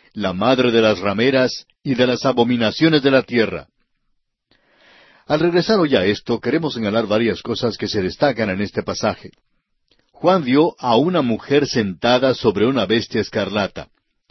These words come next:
Y ese es un cuadro verdaderamente terrible.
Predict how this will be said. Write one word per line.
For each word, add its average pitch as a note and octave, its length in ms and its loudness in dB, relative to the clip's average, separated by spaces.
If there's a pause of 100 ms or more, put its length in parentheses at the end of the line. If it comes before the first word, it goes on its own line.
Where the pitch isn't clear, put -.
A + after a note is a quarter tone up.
(380)
Y F3 120 2
ese F3 160 4
es D3 80 -4
un C#3+ 120 -2
cuadro D3 360 4
verdaderamente C3 800 2
terrible. B2+ 540 0